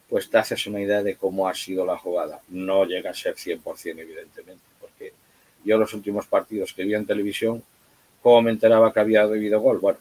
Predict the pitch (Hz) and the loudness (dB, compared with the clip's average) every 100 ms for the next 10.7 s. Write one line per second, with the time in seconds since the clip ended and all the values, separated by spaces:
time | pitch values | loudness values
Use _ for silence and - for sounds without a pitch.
0 | _ _ 90 - 98 98 95 95 95 107 | _ _ -8 -6 -4 -2 -2 -2 0 2
1 | 113 - 90 87 85 92 101 101 98 113 | 2 0 -6 -4 -6 -2 0 -2 -2 0
2 | 104 101 113 110 - 95 85 101 95 90 | 0 0 -2 -2 -6 -6 -6 -4 -2 -2
3 | 92 90 - _ _ _ _ _ _ 92 | -6 -8 -12 _ _ _ _ _ _ -12
4 | - 92 - 101 98 92 90 95 92 85 | -12 -8 0 2 2 0 -2 -6 -6 -8
5 | 82 78 78 71 78 76 78 73 - - | -8 -10 -12 -14 -14 -12 -12 -12 -14 -18
6 | _ _ _ _ _ _ _ 113 110 101 | _ _ _ _ _ _ _ 4 4 4
7 | 135 - 143 139 110 - 117 113 123 123 | -2 2 2 2 -6 -4 2 4 6 6
8 | 117 - 98 98 90 90 - 98 98 104 | 4 0 0 2 2 0 -6 -8 -4 2
9 | 98 123 117 101 95 95 92 92 101 113 | 4 4 4 2 2 2 -2 -2 -2 -2
10 | 110 104 - 113 127 139 | -4 -2 -2 0 2 0